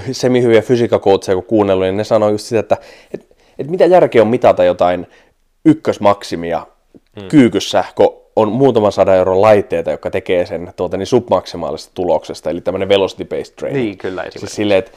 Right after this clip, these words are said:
Speaker 1: että, niinku, hyvin pienellä panostuksella, jos puhutaan, niinku, oikeasta urheilusta, niin muutama sadan euron joku pikkunen vehe, niin se ei ole kauhea panostus. Niin jos me pystytään sen avulla tekemään se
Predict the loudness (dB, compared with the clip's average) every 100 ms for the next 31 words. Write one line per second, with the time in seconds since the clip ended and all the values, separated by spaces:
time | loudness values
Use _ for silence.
0 | _ -2 0 0 0 2 2 4 4 4
1 | 4 4 4 2 -2 -12 -6 -8 -6 -8
2 | -6 -6 -4 0 2 2 0 -4 -2 0
3 | -2 -2 -6 -6 -8 -6 -2 0 2 0
4 | 0 0 0 0 -4 -6 -8 -10 -6 -6
5 | -4 -4 -2 -4 -10 _ -20 -20 _ -4
6 | -2 4 4 6 2 4 4 4 0 -4
7 | -12 -14 -20 _ -10 -8 -6 -8 -2 0
8 | 4 4 4 2 2 -2 -4 0 0 0
9 | -4